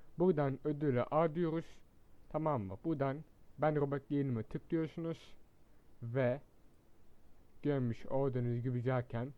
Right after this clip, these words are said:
bit gidiyoruz. Zaten bunu kullandık arkadaşlar. Yani kodu gösterince bir işe yaramadı artık. Şimdi bakıyorum gelmiş mi ve gelmiş. Görmüş olduğunuz gibi bu hesaba da bir tane Rojak aldık. Ve ben bu Rojak'ı artık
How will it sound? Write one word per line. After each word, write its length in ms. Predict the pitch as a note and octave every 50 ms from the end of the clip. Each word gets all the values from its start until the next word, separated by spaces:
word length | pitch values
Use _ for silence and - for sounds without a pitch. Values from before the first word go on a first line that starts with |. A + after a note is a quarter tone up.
| - -
bit 180 | C#3+ C3 - -
gidiyoruz. 400 | - A#2+ A2+ A2 G#2+ A#2 C#3 C#3 - - - - - - - -
Zaten 400 | E3+ E3 D#3 - - D#3 D3 D3
bunu 140 | D#3 D#3 C#3+
kullandık 440 | - E3 D#3 D3+ C#3 C3 C3 B2
arkadaşlar. 500 | B2+ B2 A#2+ - A#2 A#2 A2 - - C#3+ C3+ - - - - - - - - - - -
Yani 200 | C#3 A#2 A2+ A2
kodu 280 | - - E3 D#3 C#3+
gösterince 500 | C3+ D3 D3 B2+ - D#3+ C#3+ B2+ B2 B2
bir 80 | C3 C3
işe 180 | B2 - -
yaramadı 340 | C#3 C3+ C3+ C3+ C3 B2 A#2+
artık. 240 | A2+ A2 - - E3+ - - - - - - - -
Şimdi 280 | - - F3+ D3+ B2
bakıyorum 520 | C#3+ D3+ D3+ - - F#3 F3+ E3 E3+ D#3 C#3
gelmiş 500 | C#3+ D3+ D#3+ D#3+ E3+ F3 E3 - - -
mi 160 | E3 D3+ C#3+
ve 300 | D3+ D#3+ E3+ F3 E3+ D#3
gelmiş. 560 | C3 D3 C#3+ D3 D#3+ D#3 D3+ C#3 A#2 A2 -
Görmüş 380 | A#2 A#2+ B2 A#2 A2+ A2 - -
olduğunuz 520 | C3+ B2+ B2 A#2 A#2 A#2 A2+ A2+ A2+ A2+
gibi 280 | A#2 C3+ B2+ C#3+ D3 C#3+ - - - - - - -
bu 100 | - D#3
hesaba 540 | D#3 D3 C3 - - C#3+ C#3 C3 B2+ C3 A#2+
da 180 | B2+ C3+ D3 - - - - - - -
bir 100 | D#3+ D#3+
tane 240 | - D#3+ D3+ C#3 C#3+
Rojak 320 | C3+ C#3+ C3+ A#2+ D3+ C#3+ -
aldık. 360 | A#2+ B2 B2+ B2 A#2 C#3 C#3 - - -
Ve 280 | A#2 A#2 B2+ C3+ B2+
ben 220 | D3 D#3+ E3 D#3+ D3+
bu 140 | C#3 D3
Rojak'ı 400 | D3+ C#3 C#3+ C3+ - - C3 C#3
artık 420 | - D3 C#3+ C3+ - - D#3+ -